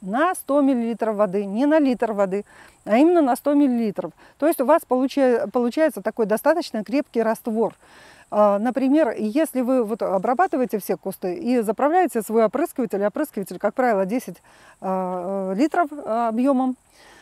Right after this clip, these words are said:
значит, вы берёте, э, если у вас будет семипроцентный раствор, то половину пачки карбамида. Но, как правило, к-, карбамид выпускается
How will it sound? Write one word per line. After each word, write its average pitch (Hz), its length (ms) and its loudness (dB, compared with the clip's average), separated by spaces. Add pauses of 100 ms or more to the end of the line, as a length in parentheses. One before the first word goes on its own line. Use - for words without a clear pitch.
(160)
значит, 240 340 -2
вы 320 160 0
берёте, 285 480 0
э, 208 480 -2
если 262 260 -2
у 247 40 0
вас 247 180 2
будет 214 220 -4
семипроцентный 240 800 -2
раствор, 180 460 -8
то 233 480 -2
половину 262 420 2
пачки 247 380 -2
карбамида. 202 720 -2
Но, 277 260 0
как 254 180 -6
правило, 214 300 0
к-, 202 260 -4
карбамид 208 440 -4
выпускается 196 800 -2